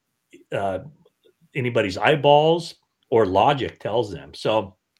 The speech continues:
I don't know. I, I just don't, I, I honestly, at this point, don't think that anybody who is criticizing Brock Purdy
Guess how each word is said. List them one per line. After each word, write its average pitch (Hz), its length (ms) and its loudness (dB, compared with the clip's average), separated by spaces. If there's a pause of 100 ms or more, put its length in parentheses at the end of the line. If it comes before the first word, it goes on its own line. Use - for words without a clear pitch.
(320)
I 160 100 -2
don't 156 100 0
know. 139 160 0
I, 139 220 0 (200)
I 175 100 0
just 185 180 -4
don't, 175 260 2
I, 139 180 0 (200)
I 151 140 4
honestly, 165 500 -2
at 139 100 -10
this 160 260 -10 (300)
point, 135 300 -6
don't 160 280 -6
think 165 340 -6
that 120 260 -6
anybody 143 680 -4
who 135 360 -8
is 113 240 -6
criticizing 120 800 -6
Brock 98 340 -8
Purdy 101 580 -6